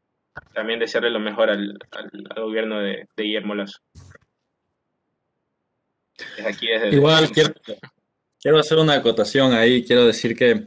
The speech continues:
Speaker 2: no do-, solo depende del gobierno, depende de nosotros, depende de cómo nosotros nos
Speaker 1: Apro-,
Speaker 2: comportemos con
Speaker 1: aprovechemos
Speaker 2: nuestro pueblo.
Speaker 1: y aprovechemos las
Speaker 2: Exacto.
Speaker 1: oportunidades que, que nos podría dar un, un gobierno, ¿no?
Speaker 2: <clears throat> La corrupción, la corrupción ha sido el gran enemigo.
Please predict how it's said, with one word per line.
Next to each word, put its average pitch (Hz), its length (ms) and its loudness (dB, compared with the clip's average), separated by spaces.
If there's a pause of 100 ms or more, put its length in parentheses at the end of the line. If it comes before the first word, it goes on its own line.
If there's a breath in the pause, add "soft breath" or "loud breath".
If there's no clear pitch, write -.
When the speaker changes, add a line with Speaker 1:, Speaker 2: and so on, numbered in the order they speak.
Speaker 2:
no 143 200 2
do-, 156 120 4
solo 151 200 2
depende 143 320 2
del 127 120 2
gobierno, 113 600 2
depende 117 320 -2
de 117 60 4
nosotros, 113 560 -4
depende 120 340 0
de 120 120 2
cómo 123 260 0
nosotros 117 560 -2 (800 soft breath)
nos 110 100 -2
Speaker 1:
Apro-, - 360 -8
Speaker 2:
comportemos - 0 -
con 113 220 2
Speaker 1:
aprovechemos 120 500 0
Speaker 2:
nuestro 107 300 -4
pueblo. - 280 -14
Speaker 1:
y 117 80 -4
aprovechemos 120 560 -4
las 127 80 -4
Speaker 2:
Exacto. 117 120 -8
Speaker 1:
oportunidades 110 540 -6
que, 101 260 -12
que 107 100 -10
nos 101 200 -10 (200)
podría 110 340 -2
dar 110 160 0
un, 107 80 -8
un 104 240 -12
gobierno, 104 380 -8
¿no? 135 80 -20 (1200)
Speaker 2:
<clears throat> 156 320 2
La 120 240 2
corrupción, 123 800 2
la 110 100 -6
corrupción 113 400 -2
ha 117 80 0
sido 120 180 0
el 113 80 2
gran 113 220 2
enemigo. 113 640 0